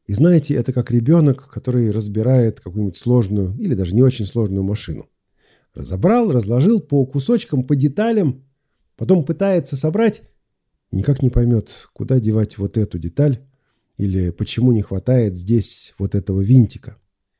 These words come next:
Разобрать-то можно. Так, собственно, и бывает на некоторых библейских разборах. Мы все разобрали, но обратно собрать не можем.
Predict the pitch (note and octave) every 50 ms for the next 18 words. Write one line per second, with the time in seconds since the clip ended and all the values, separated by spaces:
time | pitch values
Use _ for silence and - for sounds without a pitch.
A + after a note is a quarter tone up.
0 | _ _ _ _ _ _ _ _ _ - D#2+ - D#2+ C#2+ F2+ C3 D3 C#3+ C#3+ -
1 | E3+ G#3 C4 B3+ E3+ G2 - D#2+ - _ _ _ _ _ _ _ - G#2+ - -
2 | B2 - - B2+ A#2+ B2+ D#3+ G#3+ B3 A3 D3 - A#2+ B2 B2 - C3 A#2+ A#2+ B2+
3 | C#3 E3+ F3 D3+ C3+ - C#3 - D3+ E3 E3+ F#3+ G#3+ E3 A2+ - - _ _ _
4 | _ _ _ - F3 A3+ - - - - - - - C4 B3 A3 F#3 D#3+ C3 C3
5 | D#3 D3 D3 G3+ B3 C#4 C#4 A#3+ D#3+ B2+ - - D#3 E3+ G3 - E3+ E3+ D#3 A3
6 | B3 A#3+ G#3+ - D#3+ D3+ D#3 F3 - - F#3+ G3 F#3 A3 G#3+ F#3+ - - E3+ F3
7 | F3+ F#3 F3 C#3 G2 E2 -